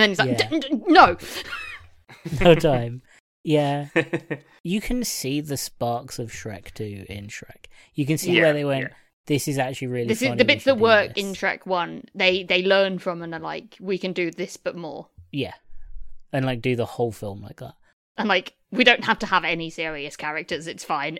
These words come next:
Speaker 1: Everyone can be absolutely a hundred and ten percent."
Speaker 2: Yeah. And, like, it doesn't have to have, like, a emotional, like, a linear emotional story.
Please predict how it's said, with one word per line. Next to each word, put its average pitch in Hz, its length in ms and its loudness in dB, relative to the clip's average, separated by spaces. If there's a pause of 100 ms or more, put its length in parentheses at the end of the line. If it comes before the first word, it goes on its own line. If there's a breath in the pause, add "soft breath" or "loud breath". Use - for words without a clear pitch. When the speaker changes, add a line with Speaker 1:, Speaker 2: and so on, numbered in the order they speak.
Speaker 1:
Everyone 185 680 0
can - 180 -8
be 165 140 -2
absolutely 185 880 2
a 170 140 0
hundred 170 340 -6
and 170 120 -6
ten 165 220 -8
percent." 151 480 -12 (100)
Speaker 2:
Yeah. 135 260 -4 (680)
And, 123 320 -4
like, 110 260 -8 (640)
it 139 140 2
doesn't 139 280 4
have 127 180 2
to 120 80 -4
have, 120 240 -4
like, 117 180 -4
a 110 160 -4 (840)
emotional, 113 920 -2 (180)
like, 127 180 0
a 120 40 0
linear 117 600 0
emotional 110 560 -4
story. 98 580 -10